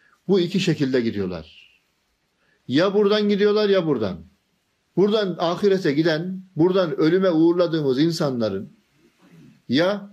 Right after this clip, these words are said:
neydi? Hem o insanı hem bütün ahbabını asacak bir daracı oluyor ölüm. Ya da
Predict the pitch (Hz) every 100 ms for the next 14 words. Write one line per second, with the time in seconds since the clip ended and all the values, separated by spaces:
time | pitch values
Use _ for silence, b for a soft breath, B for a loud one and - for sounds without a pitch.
0 | - 180 170 190 196 - _ _ _ _
1 | _ - 175 156 185 175 160 160 160 180
2 | 170 - 170 156 151 - 180 180 160 139
3 | 143 139 147 143 135 170 - 139 143 147
4 | 131 135 - 135 117 131 151 131 120 110
5 | 107 98 98 135 156 - _ _ _ _
6 | _ _ _ _ _ 127 135 160 165